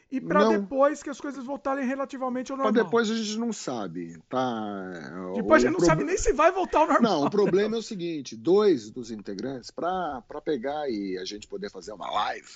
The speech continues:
Speaker 2: tá na moda, mesmo
Speaker 1: Hum.
Speaker 2: usando Zoom ou qualquer outra porra dessa, acontece que o Klaus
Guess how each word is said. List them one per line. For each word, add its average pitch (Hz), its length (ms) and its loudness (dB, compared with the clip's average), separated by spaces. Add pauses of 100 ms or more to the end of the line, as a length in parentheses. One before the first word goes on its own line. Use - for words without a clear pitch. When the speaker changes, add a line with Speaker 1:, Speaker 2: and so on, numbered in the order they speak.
(440)
Speaker 2:
tá 95 140 -16
na 80 100 -18
moda, 95 480 -10 (220)
mesmo 127 380 0
Speaker 1:
Hum. 98 160 -2
Speaker 2:
usando 117 340 -4
Zoom 120 320 2
ou 107 80 -4
qualquer 95 240 -8
outra 98 240 -6
porra 92 300 -6
dessa, 110 440 -4 (800)
acontece 185 580 0
que 190 80 0
o 180 80 6
Klaus 208 720 0